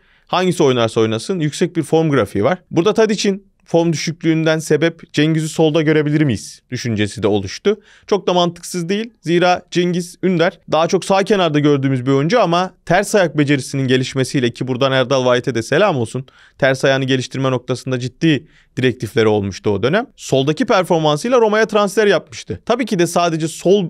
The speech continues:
bölgede oynadığı performanstan sebep Roma ona yatırım yapmadı ama ters ayağını geliştirmesi, o bölgede oynayabilmesi de iki kenarı da oynayabilmesi iyi bir referans olmuştu. O yüzden Tadic yedeğe çekilip Cengiz İrfan kenarları görür müyüz? Bu da bir soru işareti olarak kalmalı Fenerbahçe açısından ama ben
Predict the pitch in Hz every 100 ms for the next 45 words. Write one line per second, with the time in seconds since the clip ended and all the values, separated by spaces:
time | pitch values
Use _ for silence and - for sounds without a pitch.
0 | - 143 143 143 139 139 139 135 135 131
1 | 143 139 139 135 151 143 147 131 139 147
2 | 147 143 143 143 143 147 143 151 - 113
3 | 180 214 208 - - 208 208 185 165 156
4 | 135 - 139 131 135 185 196 160 143 131
5 | 120 120 120 113 110 117 175 196 - -
6 | 139 208 214 170 139 127 120 113 110 107
7 | 107 - 247 - 220 208 170 143 120 113
8 | 110 104 - - 98 _ _ - 185 185
9 | 190 185 202 185 - 170 170 180 180 165
10 | 165 147 _ 139 147 165 170 165 175 170
11 | 170 165 165 165 160 165 190 165 131 214
12 | - - - 160 160 196 - _ _ -
13 | 180 175 156 131 120 135 147 208 - 170
14 | 170 175 170 117 110 101 101 104 - 208
15 | 226 180 180 185